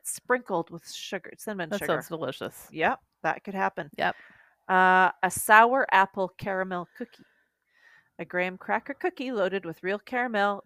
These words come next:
Speaker 1: topped with green apple frosting and sour apple candy pieces.
Speaker 2: I'm a sucker for caramel, so yeah, probably.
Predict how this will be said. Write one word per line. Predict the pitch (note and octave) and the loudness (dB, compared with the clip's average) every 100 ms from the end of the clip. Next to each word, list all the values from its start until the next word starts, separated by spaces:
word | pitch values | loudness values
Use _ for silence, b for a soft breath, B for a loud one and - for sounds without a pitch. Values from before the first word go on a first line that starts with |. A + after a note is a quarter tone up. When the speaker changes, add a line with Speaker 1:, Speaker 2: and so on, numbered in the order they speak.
| - | -8
Speaker 1:
topped | F3+ F3 - | -6 -6 -8
with | D#3+ _ | -18 _
green | - F3+ G3 - | -12 -10 -10 -6
apple | F3+ F#3+ | -6 -6
frosting | F3 F#3+ G3 - G#3 G3 | -6 -2 -2 -6 -12 -10
and | E3 D3+ | -12 -8
sour | D#3+ E3 - | -4 -2 -2
apple | D#3+ - | -6 -8
candy | D3 E3+ D#3+ D3 | -12 -10 -10 -10
pieces. | E3 - - - - b b _ - | -16 -18 -18 -20 -20 b b _ 2
Speaker 2:
I'm | A3 | 2
a | A3 | 2
sucker | G3 - F3 | 0 0 -4
for | D#3 | -6
caramel, | - D#3+ D#3+ D#3+ | -4 -4 -4 -8
so | - D3+ D3 E3 | -6 -6 -6 -6
yeah, | D3+ E3 | -6 -8
probably. | - D3+ E3 D#3 | -8 -12 -10 -14